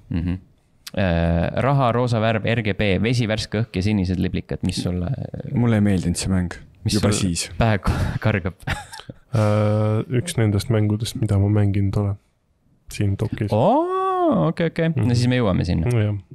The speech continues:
Speaker 1: Äh, chat G P T soovitas nende võtmesõnade peale ka Sims-seeriat, Minecrafti ja Stardew Valley't.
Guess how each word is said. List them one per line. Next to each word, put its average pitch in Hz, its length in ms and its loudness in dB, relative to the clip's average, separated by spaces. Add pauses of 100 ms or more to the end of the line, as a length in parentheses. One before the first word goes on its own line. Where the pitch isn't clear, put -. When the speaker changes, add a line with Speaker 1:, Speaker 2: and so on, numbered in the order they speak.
(640)
Speaker 1:
Äh, 123 460 2
chat 214 220 -2
G 196 120 0
P 170 140 -2
T 175 200 0
soovitas 135 600 0
nende 139 260 2
võtmesõnade 113 520 0
peale 107 260 2
ka 98 100 0
Sims-seeriat, 151 840 2
Minecrafti 135 560 0
ja 95 60 -2
Stardew 104 500 0
Valley't. 95 500 -2